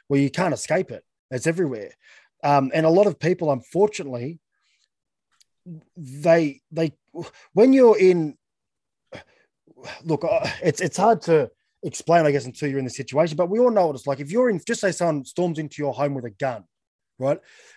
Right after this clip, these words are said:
Your ability to think at that point is limited because you're in a state, you're in fear, you're in shock. And a lot of these people that get their news, s-, majority of their news from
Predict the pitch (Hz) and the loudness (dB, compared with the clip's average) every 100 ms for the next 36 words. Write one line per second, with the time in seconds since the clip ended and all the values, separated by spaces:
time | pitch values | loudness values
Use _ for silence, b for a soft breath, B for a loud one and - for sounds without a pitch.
0 | b 135 202 233 139 180 185 165 139 - | b 2 4 6 4 2 0 -2 -6 -8
1 | 180 160 139 143 135 - 165 139 - _ | -8 -6 -4 -4 -4 -4 -4 -4 -6 _
2 | _ 160 127 123 - 151 202 - 113 _ | _ -6 -6 -8 -6 -2 -2 -4 -14 _
3 | _ _ _ _ _ _ _ _ _ _ | _ _ _ _ _ _ _ _ _ _
4 | _ _ b b b b - - 170 165 | _ _ b b b b -8 -2 0 0
5 | 160 143 160 156 160 156 143 - 196 170 | -2 -2 -2 -4 -4 -8 -8 -6 -4 -4
6 | 135 117 - 196 135 _ b b b 160 | -6 -10 -6 -4 -4 _ b b b -2
7 | 165 208 233 202 - 165 156 139 151 - | 2 2 2 -2 -2 -8 -6 -6 -6 -4
8 | 139 135 151 151 135 117 _ _ _ _ | -4 -2 -2 -2 -4 -10 _ _ _ _
9 | - - - _ _ _ _ 147 175 151 | -16 -16 -16 _ _ _ _ -16 -6 -6
10 | 120 175 190 151 147 143 143 120 151 143 | 0 0 2 0 -2 -4 -6 -6 -4 -2
11 | 127 113 | -4 -10